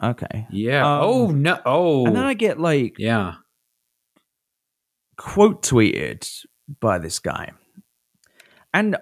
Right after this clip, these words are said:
Speaker 1: I, I was really, like, weirded out by it because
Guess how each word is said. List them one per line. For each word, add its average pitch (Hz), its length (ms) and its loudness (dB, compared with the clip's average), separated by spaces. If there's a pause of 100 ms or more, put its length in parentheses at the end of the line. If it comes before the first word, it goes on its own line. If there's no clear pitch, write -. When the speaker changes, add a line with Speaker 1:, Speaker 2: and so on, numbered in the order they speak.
Speaker 1:
I, 214 720 2 (260)
I 220 140 0
was 311 200 0
really, 180 420 2
like, 120 180 2
weirded 117 480 0
out 135 280 -2
by 190 180 2
it 220 280 2
because 131 640 0